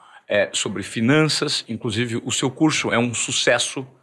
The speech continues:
para as pessoas que, que, que procuram uma educação financeira um pouco mais aprofundada, querem entender. E você também é, é, tá bombando em podcast, né? Você tá gravando um podcast comigo, eu sou um comunicador, né?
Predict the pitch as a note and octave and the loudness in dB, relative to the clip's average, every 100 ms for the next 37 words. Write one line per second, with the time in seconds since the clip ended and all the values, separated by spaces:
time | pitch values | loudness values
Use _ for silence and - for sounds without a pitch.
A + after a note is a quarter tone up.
0 | _ _ _ - G#2 G#2 - G#2 F#2+ - | _ _ _ -10 -8 -4 -2 -2 -2 -4
1 | F#2 E2+ - - F2 D#2+ - B2+ A#2+ - | -6 -6 -8 -8 -6 -6 -8 -8 -8 0
2 | B2 A2+ G#2+ G#2+ A2+ A2+ - G#2+ - G#2+ | 2 2 0 -2 -2 -2 -2 -4 -6 -6
3 | - G#2+ G2+ G2 - - - A2 A#2 - | -2 -2 -2 -4 -16 -16 -10 0 0 2
4 | A2 G#2 A2 - A2+ - E3+ B2 A#2+ A2+ | 0 2 0 -2 -4 -2 2 2 4 2
5 | A2 A2+ _ _ A#2 G#2+ G#2 G#2+ A#2+ A2 | -2 -6 _ _ 2 2 0 -4 -2 2
6 | D3 C3+ - - - - - - - _ | 2 0 -8 -20 -20 -20 -20 -20 -20 _
7 | - A#3 A#3+ B3 C4+ C#4 D#4+ G4+ _ _ | 0 2 2 0 2 2 0 -6 _ _
8 | _ A4 F#4+ F#4+ F#4+ - E4 A#3 - - | _ -2 -2 -2 -6 -4 0 0 -2 -18
9 | _ - B3 D4+ B3+ A3+ C#4 D4 C#4 - | _ -2 2 2 4 2 2 -2 -2 0
10 | F3 D#3+ B2+ - - F#2 A#2 - - - | 0 2 0 -6 -12 -16 -10 -8 -6 -2
11 | F3+ F#3 D#3+ D3+ C#3 B2 - A2+ - D#3+ | 2 2 2 0 0 2 2 0 0 -2
12 | C3+ F3+ F3+ C3+ F3 D#3+ F3 E3 D3+ C3 | 0 2 2 2 -2 0 2 2 2 2
13 | G#2+ G#2+ F3+ - - A2+ D#3 | 2 2 0 -6 -4 -2 0